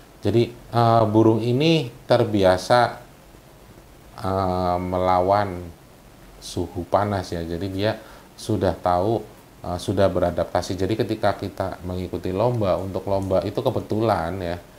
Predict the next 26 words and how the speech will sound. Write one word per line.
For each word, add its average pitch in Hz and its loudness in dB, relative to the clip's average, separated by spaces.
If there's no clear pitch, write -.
lomba 101 2
itu 123 0
dari 110 4
pagi 107 0
jam 98 0
sembilan 90 -2
start 104 -2
ya, 95 -6
sampai 113 0
sore 117 2
ya. 85 -10
Jadi 113 0
ketika 120 -2
burung 107 2
ini 110 -2
awal 107 2
dilatih 107 -2
siang 104 -2
ya, 82 -6
eh, 90 -8
tenaga 101 0
itu 95 -2
gampang 90 -2
gembos 80 -4
ya. 80 -16
Jadi 101 -2